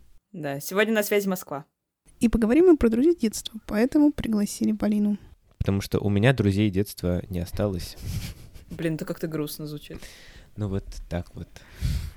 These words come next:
Speaker 3: как есть.
Speaker 2: Потому что мы с Полиной дружили буквально с рождения. Это, конечно, звучит очень пафосно.
Speaker 1: Но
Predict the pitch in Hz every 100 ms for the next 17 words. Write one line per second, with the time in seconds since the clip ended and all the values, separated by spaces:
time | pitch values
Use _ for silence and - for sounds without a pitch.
0 | - 113 - 95 - - - - - -
1 | - - - - - - - - 190 214
2 | 208 262 - 208 214 180 190 220 208 185
3 | 185 196 214 185 151 - - 185 214 196
4 | 170 - - - - 180 185 - 123 -
5 | - - _ - _ _ _ - - -
6 | 190 - 160 202 - 196 170 - 220 -
7 | - - 190 196 - - - - - -
8 | - - - - - 175 180 185